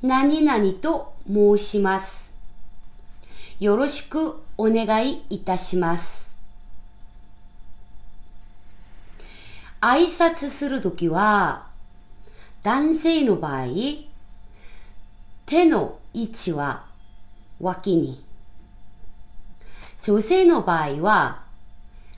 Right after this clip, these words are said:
体の前に揃えます。面接部屋に入った後は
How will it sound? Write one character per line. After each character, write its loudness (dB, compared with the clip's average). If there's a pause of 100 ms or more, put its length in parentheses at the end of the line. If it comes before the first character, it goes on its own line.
(180)
体 2
の 4 (160)
前 0
に 2 (240)
揃 -2
え 0
ま -2
す。 -4 (4000)
面 10
接 4 (600)
部 -4
屋 4
に 6
入 0
っ -8
た 0
後 -2
は 0